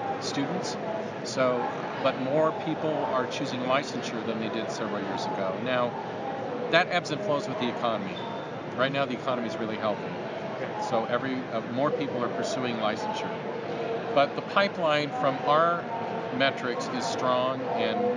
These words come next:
Speaker 1: and we don't see that changing in the foreseeable future.
Speaker 2: Very interesting. Uh, to wrap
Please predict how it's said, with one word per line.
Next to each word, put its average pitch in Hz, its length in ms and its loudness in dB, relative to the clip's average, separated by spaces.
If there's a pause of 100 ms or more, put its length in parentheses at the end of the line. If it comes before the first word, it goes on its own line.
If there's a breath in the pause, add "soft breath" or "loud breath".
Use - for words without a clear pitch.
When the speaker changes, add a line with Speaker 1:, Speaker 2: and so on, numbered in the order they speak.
Speaker 1:
and 107 360 0
we 120 120 0
don't 123 220 2
see 120 180 -2
that 104 220 -2
changing 110 340 2
in 107 80 -2
the 101 80 -2
foreseeable 101 580 -2
future. - 280 -6 (500)
Speaker 2:
Very 151 240 4
interesting. 143 680 0
Uh, 123 200 -2
to 147 140 0
wrap 160 340 4